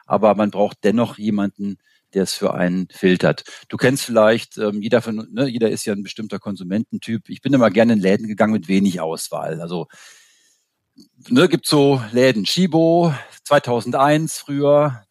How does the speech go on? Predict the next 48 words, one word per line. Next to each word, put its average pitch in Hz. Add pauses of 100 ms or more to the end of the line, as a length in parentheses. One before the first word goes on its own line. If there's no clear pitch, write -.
(140)
Bücher, 135
die 117
haben 120
so 113
ganz, 120
äh, 113
limitierte, 110 (180)
limitierte 113
Auswahl. 120
Bist -
reingegangen, 104
hast 98
immer 98
was 98
gefin-, -
gefunden, 95
weil 90
es -
so 95
im 85
Wesentlichen 87 (400)
für -
dich 95
ist. - (720)
Die 220
große 156
Vielfalt, 107
also 90
in 98
so 92
einen 95
Kaufhof 107
zu 95
gehen, 80
um 101
mal 101
wieder 117
ne, 110 (480)
um 110
mal 98
wieder 104
eine 95
Marke 90
zu -
nennen, 85 (500)
da 98
brauchst 101
du, 107